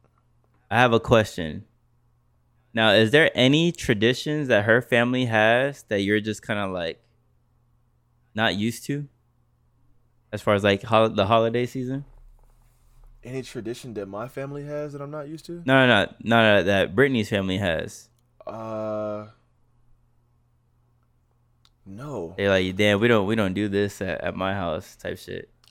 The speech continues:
Speaker 2: Nah. Um, actually, no. That was actually a great question. But no, it's just, like, the, the,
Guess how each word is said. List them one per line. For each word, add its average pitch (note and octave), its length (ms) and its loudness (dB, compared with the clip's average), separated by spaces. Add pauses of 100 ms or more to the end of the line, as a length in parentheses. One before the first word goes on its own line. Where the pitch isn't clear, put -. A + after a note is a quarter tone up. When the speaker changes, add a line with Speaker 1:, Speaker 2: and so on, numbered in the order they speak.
Speaker 2:
Nah. G2 580 -8 (560)
Um, A#2 360 -6
actually, D#3 540 -4
no. A#2 280 -2
That C#3+ 100 6
was G#3+ 140 2
actually D#3+ 260 -4
a A2 40 -8
great A#2+ 180 -4
question. F#2+ 480 -10 (720)
But A#2 260 -8
no, A#2+ 400 -6
it's A#2+ 160 -8
just, E3+ 180 -12
like, D3 200 -2
the, B2 200 -4
the, G#2+ 280 -14